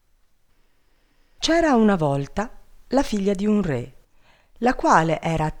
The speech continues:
tanto bella che in tutto il mondo non si dava l'eguale,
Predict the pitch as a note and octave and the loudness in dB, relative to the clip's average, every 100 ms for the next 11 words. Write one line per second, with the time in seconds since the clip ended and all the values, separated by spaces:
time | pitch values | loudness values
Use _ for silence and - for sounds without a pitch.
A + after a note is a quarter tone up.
0 | - - A#3 A#3 - C3+ B2+ B2+ C3 C3+ | -4 0 2 2 0 -2 -2 -4 -6 -6
1 | - D3+ D3 D3+ D#3+ B3 C4 - G#3+ G3 | -6 -2 0 2 0 -2 -6 -2 -2 0
2 | F3+ D#3+ D3 C#3+ C#3+ C#3+ D3 - C#3 C3+ | 0 2 0 0 0 0 0 -2 -4 -2
3 | B2+ B2 A#2+ B2+ C3 A#2+ A#2+ B2 B2+ | -2 -2 -4 -4 -4 -4 -4 -4 -8